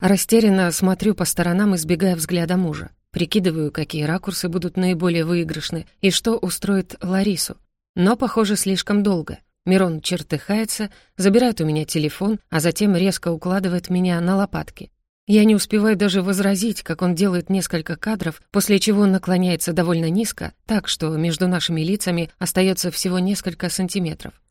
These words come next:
И пока я ошарашенно смотрю в его довольно красивые глаза, раздаётся звук съёмки. «Этого достаточно?» — равнодушно бросает он и отдаёт мне телефон.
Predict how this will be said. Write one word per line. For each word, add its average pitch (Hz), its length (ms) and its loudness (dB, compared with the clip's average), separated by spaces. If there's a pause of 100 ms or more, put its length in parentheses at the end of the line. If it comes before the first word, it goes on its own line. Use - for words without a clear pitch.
(140)
И 214 80 -2
пока 240 240 0
я 165 140 2
ошарашенно 170 640 -4
смотрю 165 440 -4
в 151 60 -6
его 151 320 -4
довольно 160 420 -2
красивые 156 480 -4
глаза, 165 400 -4 (160)
раздаётся 196 580 2
звук 170 320 -6
съёмки. - 580 -6 (300)
«Этого 160 460 2
достаточно?» — 151 760 -4 (220)
равнодушно 165 600 0
бросает 151 440 -4
он 208 160 0 (100)
и 220 120 -2
отдаёт 175 420 2
мне 160 240 -2
телефон. 175 480 -6